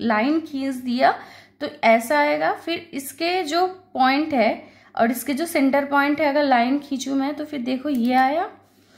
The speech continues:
अगर इसके सेंटर लाइन से इसके सेंटर लाइन तक मैंने एक लाइन खींच दी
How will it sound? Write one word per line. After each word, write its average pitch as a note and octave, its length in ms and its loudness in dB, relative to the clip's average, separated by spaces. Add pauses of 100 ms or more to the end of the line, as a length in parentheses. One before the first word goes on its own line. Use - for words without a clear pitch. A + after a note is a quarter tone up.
(240)
अगर - 300 -2
इसके F#4+ 280 0
सेंटर F#4 340 2
लाइन F4 260 2
से F#4+ 180 -2
इसके F4 280 -6
सेंटर D4+ 340 0
लाइन D4+ 260 0
तक D#4 200 -2
मैंने D4 300 0
एक D4 100 -4
लाइन C4 320 2
खींच B3+ 300 -4
दी C#4+ 220 -4